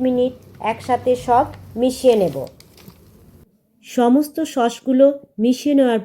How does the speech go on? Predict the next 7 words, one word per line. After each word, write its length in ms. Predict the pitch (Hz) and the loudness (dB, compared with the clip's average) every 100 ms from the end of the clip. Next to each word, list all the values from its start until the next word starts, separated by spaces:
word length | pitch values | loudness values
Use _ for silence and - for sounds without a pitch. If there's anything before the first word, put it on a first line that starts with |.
| 226 | -2
পর 160 | 233 311 - _ _ _ | -2 -4 -8 _ _ _
এর 180 | - 233 | 0 2
মধ্যে 320 | 240 254 - 262 233 | 4 0 0 -2 2
দিয়ে 160 | 226 | 2
দেব 200 | 208 214 254 392 - _ | 2 2 0 -2 -10 _
সামান্য 420 | - 214 214 240 247 | -12 -4 -2 0 0
একটু 300 | 240 - | -2 -6